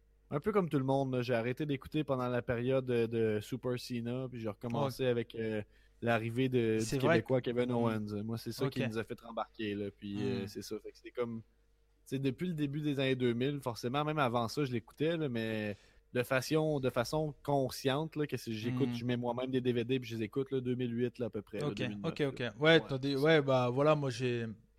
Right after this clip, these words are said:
Speaker 2: moi, c'est depuis gamin, mais encore une fois, toi, toi, ça f-, dans ta, dans ta famille, t'as des gens qui re-, qui, qui écoutaient ça, tandis que moi,
Speaker 1: Ouais.
Speaker 2: nous, c'est plus compliqué. Enfin, c'est un peu moins, y a pas, y a pas des familles où ça arrive quand même de temps en temps, mais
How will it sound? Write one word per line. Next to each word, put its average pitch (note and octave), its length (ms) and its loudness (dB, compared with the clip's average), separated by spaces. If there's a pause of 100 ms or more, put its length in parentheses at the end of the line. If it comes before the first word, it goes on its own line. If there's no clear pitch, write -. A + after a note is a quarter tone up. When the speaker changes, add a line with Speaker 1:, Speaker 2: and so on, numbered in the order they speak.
(120)
Speaker 2:
moi, C3 120 -4
c'est C3 140 -8
depuis B2 260 -6
gamin, D3+ 280 4
mais D3+ 140 0 (200)
encore D3+ 200 4
une D3+ 60 0
fois, G3+ 160 6
toi, G3 220 6 (340)
toi, F#3 180 8
ça - 320 0
f-, - 220 -12
dans C3+ 280 -2
ta, C3+ 420 6
dans C3+ 140 -2
ta C#3 140 -2
famille, F3+ 320 0
t'as D#3 120 2
des C3 100 -6
gens D#3 120 -2
qui - 160 -6
re-, C3 200 -2 (100)
qui, - 200 -20
qui C#3 200 -2
écoutaient C3 380 -6
ça, F3+ 240 0 (260)
tandis B2+ 240 -6
que - 80 -8
moi, E3+ 280 10
Speaker 1:
Ouais. D#3 160 6
Speaker 2:
nous, F3+ 80 6
c'est - 160 0
plus - 140 -2
compliqué. C#3+ 460 0
Enfin, B2+ 260 0 (220)
c'est - 200 -2
un C3+ 120 6
peu C3 160 4
moins, E3 500 4
y C3 80 0
a A#2 60 2
pas, C#3+ 260 6
y B2+ 80 2
a A#2+ 40 0
pas D3 120 4
des C3+ 120 0
familles D3 420 -2
où A2+ 180 -8
ça G2+ 220 -4
arrive C3 220 2
quand - 120 -4
même D3 160 -4
de B2 80 -4
temps A#2+ 160 -8
en B2+ 40 -10
temps, E3 160 -4
mais B2+ 80 -4